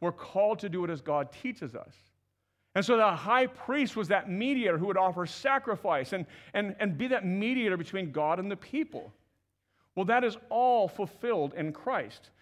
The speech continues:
That's why we don't need a priesthood anymore. That's why we have pastors and elders, deacons to help lead. And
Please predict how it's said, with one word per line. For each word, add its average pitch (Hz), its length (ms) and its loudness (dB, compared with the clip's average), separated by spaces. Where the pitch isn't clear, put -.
That's - 120 -20
why 214 100 4
we 233 80 0
don't 233 100 -2
need 233 120 -4
a 220 40 -4
priesthood 226 720 -6
anymore. 135 640 -4
That's 202 140 -6
why 233 100 0
we 240 120 0
have 208 140 0
pastors 208 520 -4
and 175 160 -4
elders, 165 640 -6
deacons 196 340 -2
to 143 80 -4
help 127 160 -6
lead. 190 480 -4
And 117 180 -8